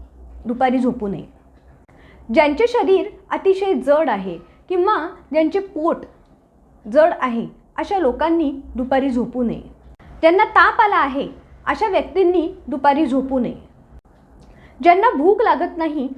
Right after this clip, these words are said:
अशा लोकांनीही दुपारी झोपू नये. दुपारी झोपल्यामुळे पचनक्रिया मंदावते आणि त्यामुळे भूक न लागण्याची समस्या अजून जास्ती वाढते. ज्यांना त्वचारोग आहे, अशा लोकांनी दुपारी झोपू नये.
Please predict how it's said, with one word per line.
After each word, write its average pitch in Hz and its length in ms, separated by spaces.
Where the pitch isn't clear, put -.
अशा 359 220
लोकांनीही 330 520
दुपारी 269 340
झोपू 240 300
नये. 202 320
दुपारी 392 400
झोपल्यामुळे 330 680
पचनक्रिया 349 540
मंदावते 262 720
आणि 277 140
त्यामुळे 285 480
भूक 339 280
न 294 100
लागण्याची 311 540
समस्या 269 520
अजून 311 320
जास्ती 247 280
वाढते. 165 400
ज्यांना 392 340
त्वचारोग 392 480
आहे, 254 260
अशा 277 240
लोकांनी 320 640
दुपारी 262 340
झोपू 233 300
नये. 196 200